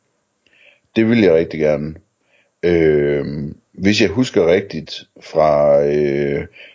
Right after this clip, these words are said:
fysiktimerne, eller hvor det var, vi lærte om optik, så, så er det endda sådan, at, at, øh, ligesom når man kigger i et mikroskop, så skal man kigge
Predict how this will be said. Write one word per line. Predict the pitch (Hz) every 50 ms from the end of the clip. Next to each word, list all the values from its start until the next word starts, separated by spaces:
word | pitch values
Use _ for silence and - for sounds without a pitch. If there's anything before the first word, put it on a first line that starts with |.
| _ -
fysiktimerne, | - 92 90 - 104 104 101 - 90 85 78 76 73 73 78 76
eller | 73 73
hvor | 73 82 85 85
det | 82
var, | 80 82 82
vi | 85 85
lærte | 85 85 82 85 85
om | 85 76 76 78
optik, | 73 - - - - 107 101 - - _ _ _ _ - - - - - - _ _ -
så, | - - 107 98 95 92 73
så | 82 - 104
er | 98
det | 95 95
endda | 92 87 82 92 92
sådan, | 92 101 98 95 95 98 92 85 73 62 -
at, | - 73 - - - -
at, | - 76 73 - - -
øh, | 78 78 76 76 76 76 73 71 71 73 71 69 -
ligesom | - 95 95 90 98 95
når | 90 85
man | 85 82 80
kigger | - 107 98 98
i | 101
et | 87
mikroskop, | 82 85 80 - - 78 - - 104 104 98 92 - - _ - - - - - - _
så | - - -
skal | - - - 92 82
man | 85 80 78 78 78 78 73 - - - _ _ _ - - _ _ _ 50 - -
kigge | - - 98 85 85 87 78 76 78 78